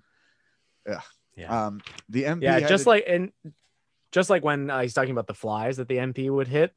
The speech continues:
Speaker 1: Yep.
Speaker 2: and that Gately can't, Gately desperately is trying to remember, "Did I ever, like, do
Speaker 1: Put them out of
Speaker 2: anything?"
Speaker 1: their misery?
Speaker 2: But
Speaker 1: Did I do anything?
Speaker 2: Yeah. Yeah. 'Cause it somehow seems really important to him to determine, like, if as a kid he did that,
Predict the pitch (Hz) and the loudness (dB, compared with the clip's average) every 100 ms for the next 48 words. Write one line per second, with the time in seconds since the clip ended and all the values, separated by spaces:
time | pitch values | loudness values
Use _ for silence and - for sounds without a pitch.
0 | _ - - 120 160 120 113 131 135 135 | _ -16 -6 0 0 2 0 0 0 -2
1 | - 160 - 156 175 147 - 175 - 202 | -4 -8 -4 0 0 0 2 2 2 2
2 | 151 - 151 143 135 135 127 113 127 127 | 2 2 0 0 0 -2 -4 -2 -2 0
3 | 131 160 165 123 107 _ _ _ _ _ | 0 2 2 0 -4 _ _ _ _ _
4 | _ - 127 120 180 131 123 123 117 104 | _ 0 4 6 6 4 6 6 4 2
5 | 101 113 165 202 170 98 90 104 127 220 | 2 2 4 4 4 0 0 -2 -2 -4
6 | 302 294 _ _ - 98 - _ _ _ | -12 -20 _ _ -14 -14 -14 _ _ _
7 | _ 90 85 80 _ _ 131 135 - 165 | _ -10 -10 -10 _ _ -4 -4 2 2
8 | 165 156 139 - 131 113 123 123 110 127 | 4 2 0 -4 -6 -2 -2 -2 -2 -4
9 | 113 101 101 98 92 - 101 92 95 95 | -6 -8 -8 -8 -12 -8 -8 -6 -6 -8
10 | - 127 165 139 110 - - 240 127 110 | -10 -8 -6 -6 -6 -2 6 6 6 -2
11 | 156 151 104 82 | -4 -2 -4 -6